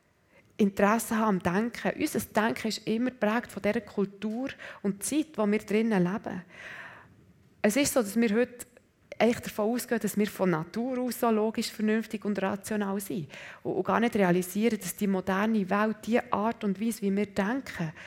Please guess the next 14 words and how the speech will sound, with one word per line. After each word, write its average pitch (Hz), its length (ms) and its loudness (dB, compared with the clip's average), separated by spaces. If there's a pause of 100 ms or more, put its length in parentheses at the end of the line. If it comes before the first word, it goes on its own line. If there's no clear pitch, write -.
(240)
geformt, 247 600 -4 (260)
verändert 220 600 -2
und 175 80 -8
gestaltet - 600 -6
hat. - 120 -10 (340)
Die 240 100 4
Art, 233 240 4
wie 208 160 6
wir 233 240 6
heute 254 280 4
denken 254 480 2
über - 140 -2
die - 140 -8
Welt, 247 300 0